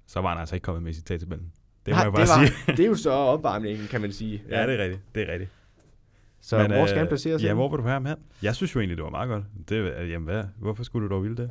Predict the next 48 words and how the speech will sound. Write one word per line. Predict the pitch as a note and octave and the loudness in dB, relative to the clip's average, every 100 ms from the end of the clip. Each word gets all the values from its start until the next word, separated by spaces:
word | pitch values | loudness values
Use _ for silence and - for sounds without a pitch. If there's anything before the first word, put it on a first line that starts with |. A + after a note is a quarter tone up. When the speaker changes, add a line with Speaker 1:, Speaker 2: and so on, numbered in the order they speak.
| - | -6
Speaker 1:
Men | G2 F#2+ | -4 0
det | A2 - - - | 0 0 -10 -20
<laughs> | - - - | -2 -2 0
Speaker 2:
Ja, | - G#2 | 0 0
men | G2 F#2 | 2 2
jeg, | A2+ - | 0 2
jeg, | A#2 A#2+ A2+ G2+ F#2 | 4 4 2 0 0
jeg | A2+ A2+ | 2 2
er | |
i | A#2 | 2
den, | A2 - | -4 -8
altså, | - A2 | -8 -6
du | G#2+ A#2+ | -6 -4
sagde | A#2 C3+ | 0 2
dog, | B2+ A2 | 4 2
vi | A#2+ | 0
havde | A#2 | 2
meget | A#2 A#2+ | 2 2
nede | A#2 | -2
i | |
bunden, | A#2 A#2 G#2+ G2+ | 0 0 0 -2
Speaker 1:
Hvor, | G#2+ | -2
Speaker 2:
og | |
Speaker 1:
hvor | F2+ | 0
langt | G2+ A#2 | 0 0
ned | B2 G#2+ | 0 -2
er | |
du? | G2+ F#2+ - - - | -4 -6 -12 -20 -14
Speaker 2:
Øh, | A2+ A2 G2+ F#2 F2 C#2+ A1+ - G#2 | -8 -4 -2 -2 -2 -6 -8 -8 -8
Speaker 1:
Du | F2+ | -6
er | |
under | G#2+ | -6
stregen, | E2+ E2 D#2 | -6 -8 -10
kan | D#2+ | -12
jeg | D#2 | -14
godt | C#2 | -16
mærke. | - - | -18 -8
Speaker 2:
Jeg | G2+ | -2
er | |
under | G#2+ F3+ | 0 0
stregen. | - B2+ A#2+ G2 - - | -2 -4 -2 -4 -10 -16
Øhm, | - G#2+ G2 F#2+ F#2+ F#2 F2+ A2 - _ _ - | -8 -4 -2 -2 -4 -6 -10 -12 -18 _ _ -6
hvad | |
har | B2+ | -2
du | B2+ | -2
ellers | B2+ | -2
liggende | C#3 C3+ A2+ | -6 -6 -8
dernede? | A2 A#2+ | -6 -8